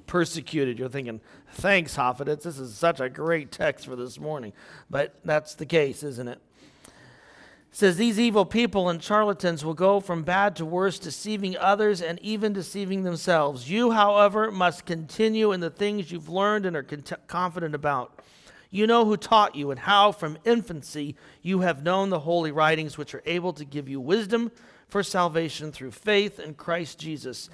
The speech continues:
And here's a very familiar text, but this morning I want you to try to set it aside, the familiarity, and look at it in a fresh, with fresh lenses. Every scripture is inspired by God. It's useful for teaching, for reproof, for correction, for training in righteousness.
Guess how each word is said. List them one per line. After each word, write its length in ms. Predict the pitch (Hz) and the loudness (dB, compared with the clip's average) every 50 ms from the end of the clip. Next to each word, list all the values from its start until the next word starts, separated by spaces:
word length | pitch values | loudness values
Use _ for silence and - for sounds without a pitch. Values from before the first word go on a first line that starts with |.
| - - - - _ _ | -20 -20 -20 -20 _ _
And 120 | - 104 | -14 -14
here's 360 | 98 - - 202 208 202 180 | -12 -2 0 2 2 4 2
a 80 | 156 156 | 0 -4
very 360 | 151 139 165 202 226 233 233 | -4 -2 2 4 4 4 4
familiar 480 | 226 233 202 196 196 196 190 180 170 160 | 2 -2 -6 -4 -4 -4 -2 -4 -4 -6
text, 460 | 165 - 185 170 147 - - - - | -2 0 0 0 0 0 -6 -14 -10
but 220 | 156 151 151 - | -10 -10 -10 -10
this 220 | - 151 135 - - | -12 -14 -12 -12 -10
morning 320 | 185 185 190 190 180 170 | -6 -4 -4 -4 -4 -4
I 40 | 165 | -6
want 260 | 165 165 175 165 - | -6 -6 -8 -8 -8
you 60 | 160 | -8
to 140 | 143 139 127 - - - - - _ _ _ | -6 -6 -8 -8 -14 -20 -20 -20 _ _ _
try 220 | - - 185 190 | -6 -2 -2 0
to 220 | 175 165 143 131 110 - - _ _ _ _ | 2 2 0 -2 -4 -10 -18 _ _ _ _
set 280 | - - - 190 196 | -12 -2 -2 0 0
it 80 | 196 185 | 0 -2
aside, 420 | 160 - - 196 185 180 180 175 | -2 -4 2 4 6 6 6 4
the 60 | 165 | 0
familiarity, 840 | - - 165 175 170 170 175 175 165 165 170 175 185 180 - - 151 151 | -6 -10 -8 -4 -2 -2 -2 0 2 2 2 2 2 0 -2 -4 -6 -6
and 100 | 147 151 | -4 -4
look 160 | 165 165 - | -4 -2 -2
at 140 | 165 165 160 | -2 -2 -2
it 40 | |
in 100 | 151 139 | -4 -6
a 40 | 131 | -10
fresh, 440 | 123 - - 175 170 - - - - _ - - - _ _ | -10 -4 -2 -2 -2 -2 -6 -12 -18 _ -20 -20 -20 _ _
with 160 | - 156 131 | -10 -10 -10
fresh 320 | - - 175 170 - - 165 | -4 -4 -4 -4 -4 -6 -6
lenses. 500 | 165 165 160 156 147 131 139 139 127 120 - - - - - - | -4 -4 -2 -4 -4 -8 -10 -10 -12 -14 -18 -20 -20 -20 -20 -6
Every 420 | - - 202 220 247 233 254 262 240 | 2 4 6 6 6 6 4 0 0
scripture 580 | - - - 226 220 214 - - - 214 208 | -2 0 2 2 2 2 0 -2 -2 -2 -2
is 220 | 180 170 185 165 151 | 0 0 0 0 0
inspired 720 | 160 156 147 - - - - 180 175 175 175 175 175 160 147 | -2 -4 -6 -8 -6 0 2 4 4 4 4 4 2 0 -2
by 180 | 160 151 147 | -4 -4 -2
God. 420 | 143 156 151 147 127 - - 123 107 _ _ _ _ _ - - - | -2 -2 -2 -2 -4 -6 -12 -16 -18 _ _ _ _ _ -18 -8 -6
It's 200 | 160 156 - 175 | -6 -6 -2 0
useful 340 | 208 220 196 - - 170 | 0 0 0 0 -2 -4
for 180 | 156 - 170 156 | -4 -4 -8 -10
teaching, 500 | - - - 233 226 - - 170 151 135 | -6 -2 -2 -2 -2 -2 -6 -10 -10 -10
for 140 | - - 165 | -10 -8 -6
reproof, 480 | 160 156 147 151 - 190 185 165 143 | -6 -6 -8 -6 0 0 0 0 0
for 120 | - - 120 | -4 -12 -18
correction, 500 | - - - 180 185 175 175 - - 120 | -18 -6 -2 0 0 0 -2 -8 -16 -16
for 100 | - - | -18 -18
training 480 | 110 - - 165 170 165 156 143 131 131 | -18 -12 -8 -6 -4 -4 -4 -6 -8 -10
in 100 | 127 127 | -10 -8
righteousness. 640 | 135 135 139 131 - - 123 107 107 95 - - | -8 -8 -8 -8 -12 -18 -18 -18 -16 -18 -18 -20